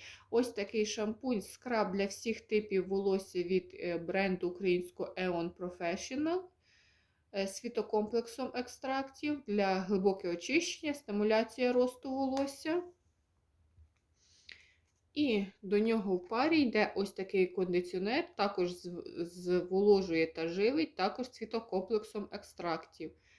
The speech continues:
Aeon Professional. Купувала в Аврорі. В принципі, ждуть своєї черги. Далі наступне. Це йдуть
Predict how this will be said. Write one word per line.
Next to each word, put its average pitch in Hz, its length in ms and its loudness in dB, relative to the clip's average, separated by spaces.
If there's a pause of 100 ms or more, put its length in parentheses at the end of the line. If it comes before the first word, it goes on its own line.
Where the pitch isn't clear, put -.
(160)
Aeon 214 380 -2
Professional. 220 800 -4 (100)
Купувала 196 600 0
в 175 300 -6 (680)
Аврорі. 359 580 4
В - 960 -12
принципі, 202 560 -2
ждуть 208 320 0
своєї 180 520 -2
черги. 180 560 -6 (1040)
Далі 294 640 4
наступне. 226 1700 0
Це 233 500 -2
йдуть 226 420 -2